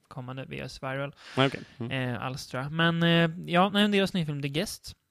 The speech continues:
Speaker 1: som handlar om att en familjs son har dött i, får gissa, Irak.
Speaker 2: Ja, men, ja, men det tror jag att
Speaker 1: Det
Speaker 2: de
Speaker 1: känns
Speaker 2: säger.
Speaker 1: som, det
Speaker 2: Jag
Speaker 1: är
Speaker 2: tror
Speaker 1: nog
Speaker 2: de
Speaker 1: Irak.
Speaker 2: nästan säger
Speaker 1: Ja.
Speaker 2: det, tror jag.
Speaker 1: Eh, och en av deras, eh, sons,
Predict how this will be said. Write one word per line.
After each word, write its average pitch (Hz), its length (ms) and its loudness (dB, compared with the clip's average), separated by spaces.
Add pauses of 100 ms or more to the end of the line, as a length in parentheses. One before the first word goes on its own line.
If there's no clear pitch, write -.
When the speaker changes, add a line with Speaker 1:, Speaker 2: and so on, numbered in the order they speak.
(200)
Speaker 1:
som 160 420 -4
handlar 160 380 -2
om 147 300 -2 (600)
att - 320 -6 (720)
en 156 160 -4
familjs 160 380 -2
son 160 340 -2
har 156 100 0
dött 147 360 -2
i, 139 260 -2 (240)
får - 160 -10
gissa, 139 380 -4
Irak. 143 540 -2 (600)
Speaker 2:
Ja, 120 300 6
men, 131 360 0
ja, - 100 0
men 151 100 2
det 160 40 -4
tror 101 140 0
jag 101 60 -2
att - 60 -8
Speaker 1:
Det 165 60 0
Speaker 2:
de 156 40 2
Speaker 1:
känns 151 320 4
Speaker 2:
säger. 113 160 4
Speaker 1:
som, - 160 -6
det - 60 -2
Speaker 2:
Jag 117 100 4
Speaker 1:
är 151 140 4
Speaker 2:
tror 139 80 0
Speaker 1:
nog 123 180 2
Speaker 2:
de - 40 0
Speaker 1:
Irak. 120 160 0
Speaker 2:
nästan 107 200 -4
säger 143 160 2
Speaker 1:
Ja. 160 60 4
Speaker 2:
det, 110 60 0
tror 104 260 -6 (340)
jag. 143 180 0
Speaker 1:
Eh, 143 60 0
och - 220 -4 (200)
en 156 300 -2
av 147 220 0
deras, 143 560 -4
eh, - 560 -12
sons, 143 800 -10